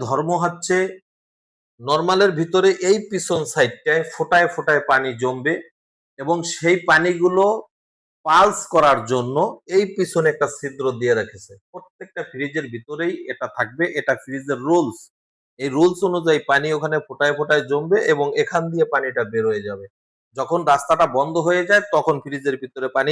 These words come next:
জমে এবং নিচে পড়ে। তো আপনারা সবসময় ফলো রাখবেন যে ফ্রিজের ভিতরে যেন ওই ছিদ্রটার ভিতরে কখনো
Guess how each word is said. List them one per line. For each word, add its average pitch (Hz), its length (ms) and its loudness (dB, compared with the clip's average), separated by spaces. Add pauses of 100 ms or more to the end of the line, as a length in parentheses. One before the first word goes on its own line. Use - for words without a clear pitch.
জমে 180 220 2 (380)
এবং 127 180 -8 (120)
নিচে 113 280 -14
পড়ে। - 180 -20 (340)
তো - 120 -18
আপনারা 156 240 0 (100)
সবসময় 170 480 -2
ফলো 160 200 2
রাখবেন 185 360 0 (420)
যে 127 80 -8
ফ্রিজের 185 500 0
ভিতরে 165 320 -2
যেন 147 140 -2 (180)
ওই 160 80 0 (100)
ছিদ্রটার 160 480 -2
ভিতরে 135 300 -8 (120)
কখনো 147 260 -4